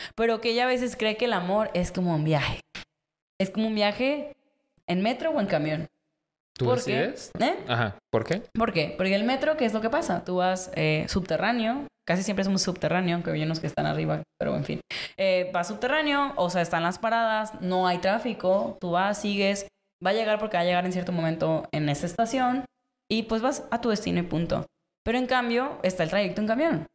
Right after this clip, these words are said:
Speaker 1: Que va a haber
Speaker 2: Ujú.
Speaker 1: tráfico, puede llover, puede estar soleado, puedes ver la ventana, puedes apreciar muchísimo más lo que te rodea. Entonces,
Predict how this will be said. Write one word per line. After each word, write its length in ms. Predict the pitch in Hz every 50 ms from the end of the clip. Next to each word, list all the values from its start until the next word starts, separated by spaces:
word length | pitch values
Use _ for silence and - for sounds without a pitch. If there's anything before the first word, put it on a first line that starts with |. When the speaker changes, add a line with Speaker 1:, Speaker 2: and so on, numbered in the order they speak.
| _
Speaker 1:
Que 100 | - 175
va 80 | 156 143
a 20 | 143
haber 100 | 147 147
Speaker 2:
Ujú. 60 | -
Speaker 1:
tráfico, 500 | 226 233 240 240 262 240 240 226 214 208
puede 220 | - 170 160 156 151
llover, 360 | 147 147 170 214 233 226 226
puede 120 | 196 185
estar 160 | 180 - 156
soleado, 400 | 156 - 165 165 196 214 214 202
puedes 220 | 208 196 180 175 170
ver 80 | 170
la 60 | 165 165
ventana, 520 | 160 156 156 - 208 226 220 208 202 196
puedes 180 | 196 180 180 170
apreciar 300 | 180 170 - 151 170 170 175
muchísimo 340 | 185 180 185 175 170 165 156
más 240 | 160 165 170 175 - - _ _ _ _
lo 200 | - 214 226 226 226
que 100 | 208 190
te 160 | - 165 156
rodea. 500 | 151 156 170 196 202 185 156 160 - - - _ _ _ _ _
Entonces, 760 | - 202 190 202 208 202 202 202 196 175 165 156 - - -